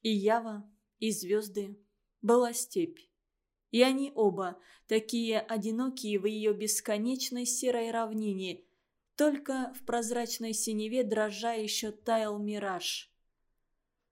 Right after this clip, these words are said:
«Вот жизнь», мрачно сказал Клим. «А мы?»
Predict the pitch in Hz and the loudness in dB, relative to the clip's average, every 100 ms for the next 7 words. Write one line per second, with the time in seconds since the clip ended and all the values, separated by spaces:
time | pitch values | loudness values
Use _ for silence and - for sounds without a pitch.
0 | _ _ _ - 202 302 294 202 196 240 | _ _ _ -4 4 6 6 4 0 0
1 | 240 196 208 196 180 170 151 - _ - | -2 -2 -2 -2 -4 -10 -16 -20 _ -4
2 | 196 214 196 196 202 185 - 208 196 196 | 2 4 4 0 -4 -6 -4 -2 -2 -2
3 | 190 214 196 180 165 - _ _ _ _ | -4 -4 -4 -4 -10 -16 _ _ _ _
4 | _ 220 226 233 226 240 247 240 | _ 0 2 2 0 -4 -6 -8